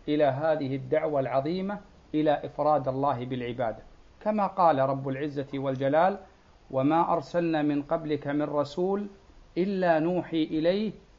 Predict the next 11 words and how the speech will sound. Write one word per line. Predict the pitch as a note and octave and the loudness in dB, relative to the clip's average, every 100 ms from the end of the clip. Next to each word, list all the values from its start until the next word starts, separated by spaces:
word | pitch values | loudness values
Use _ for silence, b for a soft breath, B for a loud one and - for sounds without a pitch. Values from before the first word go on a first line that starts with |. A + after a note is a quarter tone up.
| - C#3+ | -10 -2
أنه | D#3 D#3 C3+ D3 C#3+ | 0 2 0 0 0
لا | C3+ D3 D#3+ D#3+ D#3 D3+ D3 D3 | 2 4 4 6 4 4 2 0
إله | C#3 D3 D#3 C3+ C3 | 0 2 2 0 -2
إلا | F3 D3 C#3 C3+ C3 D3 | -4 -2 0 0 0 -2
أنا | C#3+ | -4
فاعبدون". | C3 A#2+ B2 C3 D#3 G3 A3 G#3+ - - - - | -4 -6 -4 -2 0 0 -2 -6 -20 -20 -10 -2
وقال | C3 D3 C#3+ C#3 | 0 2 2 0
سبحانه | C#3+ B2+ C#3+ C#3 B2+ | -4 -8 -4 -2 -2
وتعالى | C3+ C3 C3 C3+ C3+ B2+ | -2 -4 -2 0 0 0
عن | B2 C3 | -2 -4
الرسل: | C3 D#3+ E3 G3+ G#3+ | -2 -2 -2 -4 -4